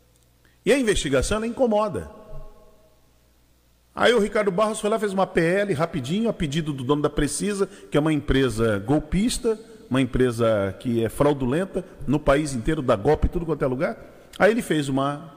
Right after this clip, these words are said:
uma P L, projeto de lei, foi aprovada a toque de caixas para que ela pudesse comprar uma vacina fajuta, que eu, que a Anvisa não aprovou. Aí.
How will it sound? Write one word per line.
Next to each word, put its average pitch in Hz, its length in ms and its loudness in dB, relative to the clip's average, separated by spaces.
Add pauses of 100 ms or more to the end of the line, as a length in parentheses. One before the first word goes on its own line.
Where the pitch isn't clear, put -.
uma 156 140 0
P 190 160 2
L, 196 320 0 (1160)
projeto 151 320 2
de 185 80 -4
lei, 190 500 -2
foi 233 140 4
aprovada 185 480 2
a 151 40 0
toque 196 300 -2
de 170 60 -4
caixas 220 580 0 (200)
para 220 120 -2
que 214 100 -2
ela 208 120 4
pudesse 196 360 -2
comprar 196 300 -2
uma 196 140 -2
vacina 175 500 -2 (180)
fajuta, 196 640 0 (280)
que 175 80 0
eu, 190 180 2
que - 220 0
a 190 60 4
Anvisa 170 380 0
não 202 140 0
aprovou. 202 760 0 (2000)
Aí. 349 280 2